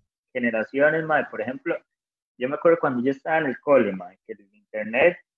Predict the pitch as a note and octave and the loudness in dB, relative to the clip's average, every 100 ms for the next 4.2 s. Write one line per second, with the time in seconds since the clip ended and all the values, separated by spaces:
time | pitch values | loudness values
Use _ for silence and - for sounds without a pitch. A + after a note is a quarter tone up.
0 | _ C3+ C#3 - C#3+ C#3+ D#3 E3+ C#3+ G#2+ | _ -10 -10 -8 -6 -4 -4 -2 0 -2
1 | G2 - _ _ _ B2+ - B2 - D#3 | -6 -16 _ _ _ -8 -8 -12 -8 -2
2 | A3 - E3+ C#3+ - F3 D3+ C#3+ C#3+ D3+ | -2 -2 -4 -6 -4 0 0 0 -2 0
3 | F3 C3 G#2 F#3 A3+ - G2+ - F3+ G3+ | 0 0 -2 -2 -2 -8 -14 -10 -8 -6
4 | A2+ | -8